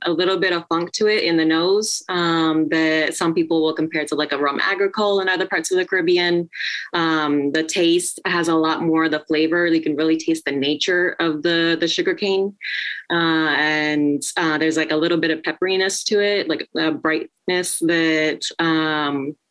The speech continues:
that, uh, is just kinda, like, livens it up.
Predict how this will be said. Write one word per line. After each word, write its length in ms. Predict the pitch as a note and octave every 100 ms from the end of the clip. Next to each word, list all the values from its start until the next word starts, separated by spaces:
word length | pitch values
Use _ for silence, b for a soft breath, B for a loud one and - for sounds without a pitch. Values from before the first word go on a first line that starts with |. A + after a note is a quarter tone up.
| - - -
that, 920 | E3 D#3+ D#3 D3+ D3+ D3 C#3 C3+ - - - - -
uh, 260 | D#3 C#3+ B2
is 680 | F2+ D3+ - - - - - _ _ _ _ E3
just 160 | D#3+ D#3+
kinda, 180 | D#3+
like, 160 | D3+ D3+
livens 400 | D3+ D#3 D#3+ D#3+
it 100 | D3+
up. 240 | D3 F3